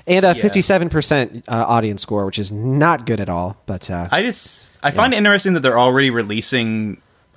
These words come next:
Speaker 2: a Christmas movie, like, just the day after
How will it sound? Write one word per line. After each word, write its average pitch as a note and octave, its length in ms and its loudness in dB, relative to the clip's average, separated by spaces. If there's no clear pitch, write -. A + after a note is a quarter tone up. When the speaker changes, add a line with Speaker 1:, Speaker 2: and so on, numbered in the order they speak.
Speaker 2:
a G#2+ 80 -4
Christmas D#3+ 400 -4
movie, F#3+ 400 -2
like, G2+ 360 -6
just C3 300 0
the A#2 80 -2
day A#2 300 2
after A2 840 -2